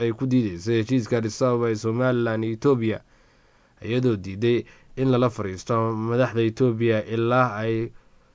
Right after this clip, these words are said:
kaga laabanayaan, kaga laabanayaan aan iraahde is-afgaradkaasi.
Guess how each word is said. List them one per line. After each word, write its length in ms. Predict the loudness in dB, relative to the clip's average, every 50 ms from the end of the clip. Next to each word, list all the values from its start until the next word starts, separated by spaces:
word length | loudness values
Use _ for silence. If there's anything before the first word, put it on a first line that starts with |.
| _ _ _
kaga 240 | -8 -2 0 2 2
laabanayaan, 680 | 4 4 2 2 2 2 2 2 2 2 2 0 -2 -4 -6
kaga 240 | -6 -4 0 2 2
laabanayaan 600 | 4 4 4 2 2 2 2 2 2 2 2 2 0
aan 100 | 0 0
iraahde 540 | 0 0 0 0 -2 -2 -2 -2 -2 -2 -4
is-afgaradkaasi. 1120 | -8 -10 -10 -10 -10 -4 -4 -4 -4 -4 -6 -8 -12 -10 -8 -4 -2 -2 -2 -2 -4 -8 -14